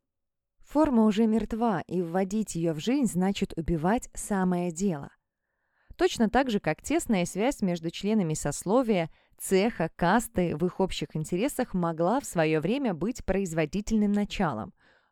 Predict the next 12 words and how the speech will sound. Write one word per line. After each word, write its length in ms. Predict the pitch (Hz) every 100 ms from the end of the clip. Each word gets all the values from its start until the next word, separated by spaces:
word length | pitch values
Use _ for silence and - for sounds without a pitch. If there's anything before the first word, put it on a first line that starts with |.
| 202
Но 260 | 226 240
когда 320 | - 156 165
люди 240 | 196 302 254
стали 380 | 202 214 247 226
устраивать 560 | - 202 208 220 190
союзы 580 | - 202 196 226 196 156
на 140 | 151
более 320 | 151 233 247 214
свободных 800 | - 180 170 208 240 160 156
и 40 | 165
разумных 560 | 170 165 208 170 156
отношениях, 800 | 151 - 156 - 294 320 151 139